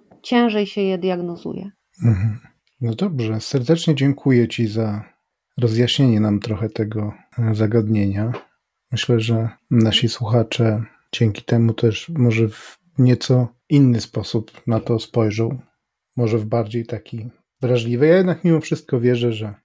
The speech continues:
Speaker 2: że takie rozmowy mają sens i że może znaleźć się jeden, drugi, trzeci, dziesiąty człowiek, który może dzięki temu zgłębi trochę zagadnienie, poczyta, doinformuje się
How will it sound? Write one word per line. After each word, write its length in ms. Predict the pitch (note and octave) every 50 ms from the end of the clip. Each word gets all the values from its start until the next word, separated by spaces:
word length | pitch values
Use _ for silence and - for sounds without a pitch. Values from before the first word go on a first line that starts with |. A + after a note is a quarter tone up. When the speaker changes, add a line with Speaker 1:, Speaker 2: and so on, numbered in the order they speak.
| _ -
Speaker 2:
że 140 | B2+ B2 A#2+
takie 280 | - A#2+ A#2 - - A#2
rozmowy 420 | A#2+ A2 A2 B2 A#2+ A2+ A#2+ A#2+
mają 300 | A#2 A#2 A2+ A#2 A#2 A2
sens 420 | - - B2+ C3 D3 D3 - - - _
i 60 | B2 A2
że 360 | G#2+ B2 B2 B2 A#2+ A#2 A#2+ - _ -
może 240 | C3 B2 A2+ A#2+
znaleźć 440 | A2 A#2+ A#2 A2 G#2+ G#2+ G#2 - - -
się 180 | - - B2+
jeden, 500 | A2+ A2+ A2 G#2+ A2+ B2 A#2+ B2+ B2 A#2
drugi, 300 | A2+ A#2 B2 A#2 A#2 A2+
trzeci, 400 | - - - B2+ A#2+ - C3 B2
dziesiąty 440 | A#2 A#2+ - - C#3 C#3+ C#3 D3 C3+
człowiek, 420 | - - B2+ A#2+ B2 D3+ D3 -
który 300 | - - - - F3+ F#3
może 320 | E3+ D#3 B2+ A#2+ C3 D3+ C3
dzięki 280 | B2 B2 A#2 - -
temu 280 | - - A#2 A#2 B2+ C3
zgłębi 460 | B2+ B2 A#2+ C#3+ C#3+ C3+ C3 A2 A2
trochę 280 | - - A2+ - B2 A#2
zagadnienie, 560 | A2 A#2 G#2 A2+ G2 G2+ A2 A2+ B2+ C#3 -
poczyta, 600 | - C3+ B2 - - B2 A#2+ A#2+ - B2+ B2 B2 - _ _ -
doinformuje 680 | A#2 A#2+ B2 A#2+ - - B2+ A2+ A#2 A2+ A2+ A2+ A2 -
się 240 | - - A#2+ B2+